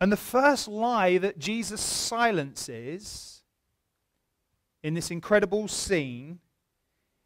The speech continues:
amidst the feelings of failure and all the mess, was the lie that she was the only one.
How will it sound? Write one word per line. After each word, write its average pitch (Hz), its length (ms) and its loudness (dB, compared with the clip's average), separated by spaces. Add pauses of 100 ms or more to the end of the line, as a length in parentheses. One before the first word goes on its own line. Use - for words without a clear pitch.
(100)
amidst 196 460 2
the 208 80 -2
feelings 262 580 -2
of 233 100 -4
failure 180 640 0
and 160 100 0
all 214 160 -2
the 220 80 -4
mess, - 1000 -10 (800)
was 147 180 -2
the 180 100 4
lie 208 380 2
that 190 160 -2
she 202 220 -2
was 190 160 -8
the 196 160 -2
only 170 320 -2
one. 107 240 -12